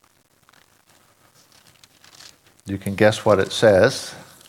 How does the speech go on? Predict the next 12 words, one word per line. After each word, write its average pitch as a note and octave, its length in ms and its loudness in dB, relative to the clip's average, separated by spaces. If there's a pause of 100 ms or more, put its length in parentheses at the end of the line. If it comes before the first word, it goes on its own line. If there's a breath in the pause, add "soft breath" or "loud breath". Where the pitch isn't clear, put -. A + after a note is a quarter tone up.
(1160 soft breath)
'cause G2 180 -6
it - 40 -12
says G#2 240 0
almost G#2 420 -2
the G2 60 -4
same G2+ 340 -2
thing. G2+ 520 -2 (800 loud breath)
Verse G#2+ 180 -4
twenty-one G#2 420 2
and F#2+ 80 -4
verse G#2 240 0
fifteen. G#2 760 -4